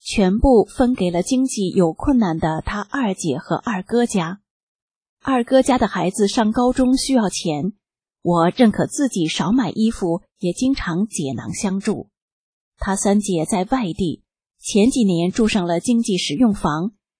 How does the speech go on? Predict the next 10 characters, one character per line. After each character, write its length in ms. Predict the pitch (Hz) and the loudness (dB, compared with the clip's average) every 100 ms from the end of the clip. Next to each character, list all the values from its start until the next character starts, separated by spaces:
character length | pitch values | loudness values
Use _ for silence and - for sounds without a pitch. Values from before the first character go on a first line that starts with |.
| _ | _
向 260 | - 247 | 0 2
我 80 | 214 | 2
们 140 | 165 196 | 0 0
借 280 | 220 190 - | 2 0 0
五 160 | 180 | -4
千 200 | - 254 | 0 2
元 200 | 247 208 | 2 2
钱 260 | 277 151 170 | 0 -2 0
装 240 | 247 233 | 0 0
修， 380 | 233 - 240 - | 0 2 0 0